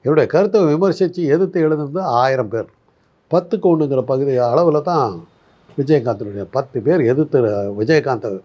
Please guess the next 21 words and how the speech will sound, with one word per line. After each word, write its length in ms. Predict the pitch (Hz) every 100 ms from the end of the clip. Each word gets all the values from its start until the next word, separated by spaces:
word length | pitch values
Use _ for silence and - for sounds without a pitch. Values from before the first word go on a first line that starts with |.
| _ _ _
ஒரு 200 | 120 101
பொருட்டாவே 460 | 147 165 175 165 151 123
மதிக்கல. 400 | 101 98 98 104 _ _ _
ஒரு 200 | 151 139
ஆயிரம் 520 | 120 110 160 196 180 156
பேர் 200 | 165 156
தான், 160 | 139
அவன் 200 | 113 135
ஒரு, 300 | 127 143 170
ஒரு 200 | 143 170 180
பிர-, 300 | 165 160 127
ஒரு 240 | 143 127 - _
பத்துக்கு 360 | 143 147 180 165
ஒண்ணு 160 | 151 143
தான், 300 | 170 143 85 _ _ _ _ _ _ _ _ _
அ, 240 | 175 131 120
விஜயகாந்துக்கு 960 | 123 156 165 123 110 117 117 185 107 107
கொஞ்சம் 260 | 165 135 110
ஆதரவா 360 | 107 113 101
இருக்கிற 260 | 101 85 87
மாதிரி 380 | 117 165 110